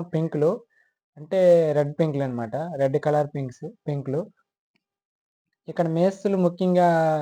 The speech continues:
తమిళనాడు మేస్త్రులే వచ్చారు, వాళ్ళే వచ్చి ఇక్కడ కడుతున్నారు కొంతమంది. దాంతోపాటు మన, మన సైడ్ ఉన్న మేస్త్రులు కూడా కలిసి వీళ్ళిద్దరూ,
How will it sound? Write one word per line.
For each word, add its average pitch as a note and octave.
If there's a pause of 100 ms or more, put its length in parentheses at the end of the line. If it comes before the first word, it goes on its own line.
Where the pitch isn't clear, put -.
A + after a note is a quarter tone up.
(160)
తమిళనాడు E3
మేస్త్రులే D#3
వచ్చారు, C3+
వాళ్ళే D3
వచ్చి C#3+
ఇక్కడ C#3
కడుతున్నారు A#2+ (460)
కొంతమంది. C#3 (200)
దాంతోపాటు F3
మన, G3+ (960)
మన E3
సైడ్ F3
ఉన్న F3+
మేస్త్రులు E3+
కూడా F3
కలిసి D#3+
వీళ్ళిద్దరూ, E3+